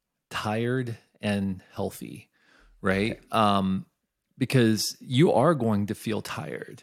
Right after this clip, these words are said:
Speaker 1: from time to time. If you're doing work that you care about,
Speaker 2: Mm-hmm.
Speaker 1: um, you are gonna have to walk through some things in order to see that work accomplished. The difference, though, is when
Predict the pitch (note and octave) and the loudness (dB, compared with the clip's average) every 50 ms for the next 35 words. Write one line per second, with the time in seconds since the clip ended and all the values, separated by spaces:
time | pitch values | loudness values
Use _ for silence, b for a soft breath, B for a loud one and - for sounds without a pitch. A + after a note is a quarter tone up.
0 | _ _ _ - - A2 G2+ - - G2 F2+ F2+ F2+ F#2 - - - D#2 F#2+ G#2 | _ _ _ -4 -2 -2 -2 -2 -2 -4 -4 -2 -4 -6 -6 -10 -12 -10 -8 -8
1 | A2 G#2 - B2+ B2 A#2+ D#3 E3 D#3+ D3 A#2 A#2 A#2+ B2 - - - F2 A2 A2+ | -8 -6 -4 -2 0 2 2 2 2 0 2 2 0 0 0 -4 -8 -6 -6 -6
2 | - - - F#2+ F#2+ F#2+ G2+ G2+ C3 C#3+ E3 G3 - - _ _ _ _ _ - | -8 -8 -8 -4 -2 0 0 0 0 -2 -2 -4 -6 -12 _ _ _ _ _ -16
3 | - D#2+ F#2 G#2+ A2 G#2+ G#2+ G#2 G2+ G2 G2+ G2+ G2+ - - _ - - A2+ A#2 | -16 -12 -6 -4 -4 -4 -2 -4 -4 -4 -6 -6 -8 -12 -14 _ -12 -6 -2 0
4 | B2 C#3+ D3 A#2 A#2+ A#2 A2 G2+ F#2+ G#2 - - G#2+ F#2+ F#2+ G2 F#2+ F#2+ - - | 2 2 2 0 0 -2 -2 -2 -2 -4 -4 -2 -4 -2 -2 -2 -2 -4 -6 -10
5 | - - A#2 A#2+ A#2+ A#2+ - - G3 F#3+ - - - - - A2+ A2+ - A2+ G#2+ | -10 -4 -2 -2 -2 -2 -2 -2 -2 -2 -4 -4 -8 -8 -8 -8 -8 -6 -6 -4
6 | G2+ G2+ G2+ F#2+ G2 F#2+ - - G#2 G2 F#2+ F2 - - - - - - G#2 E2+ | -2 -2 -2 -2 -4 -6 -6 -6 -6 -6 -6 -6 -10 -10 -10 -8 -4 -4 -4 -4
7 | F#2+ F#2 - - - G2 F#2+ - - - - F2 - - - G#2 G2 F#2+ - - | -4 -6 -8 -6 -6 -6 -6 -8 -12 -14 -12 -12 -12 -8 -6 -4 -4 -6 -6 -8
8 | G#1+ A#1 - - - - _ _ b b b b b b b b b b b b | -12 -12 -10 -12 -14 -14 _ _ b b b b b b b b b b b b
9 | b b b b _ _ - - B2+ G#2+ G#2+ C#3+ D#3+ - - E3 A#2 G2+ - - | b b b b _ _ -2 -2 -2 2 4 2 2 4 2 2 2 2 0 -2
10 | G#2 F#2 D#2+ D2 D2+ D#2 D2+ - - - A2+ G#2+ F#2+ G2+ G2+ G#2 A2 G#2 G#2 G#2 | -2 -2 -2 -2 -4 -4 -4 -6 -4 -2 -2 -2 -2 -2 0 2 2 4 4 4
11 | G2+ G2 G2 G2 F#2+ F#2 | 2 2 0 0 -2 -4